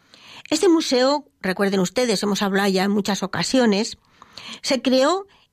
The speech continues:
en el antiguo convento de la Trinidad Calzada de la calle de Atocha en mil ochocientos treinta y siete, aunque no se inauguró hasta el treinta y ocho. A este museo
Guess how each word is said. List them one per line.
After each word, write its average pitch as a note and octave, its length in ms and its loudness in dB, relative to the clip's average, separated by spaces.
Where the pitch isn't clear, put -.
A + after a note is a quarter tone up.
en A#3 100 2
el G#3 120 2
antiguo C#4 400 -2
convento D4 600 0
de A3+ 140 0
la F3+ 120 0
Trinidad F#3 480 0
Calzada A#3+ 800 0
de F3+ 160 -2
la E3 160 -2
calle G3 280 0
de G#3+ 100 2
Atocha A3+ 600 -2
en F#3 180 2
mil G#3 300 2
ochocientos G#3+ 800 -2
treinta B3+ 340 2
y E3 80 0
siete, - 480 -2
aunque G3+ 300 2
no A3+ 120 4
se E4 140 -2
inauguró G#3+ 720 2
hasta G3 320 -2
el F#3 160 -2
treinta E3+ 400 0
y G3 120 2
ocho. G3+ 420 -4
A A3 80 -2
este C#4+ 240 2
museo G#3 540 0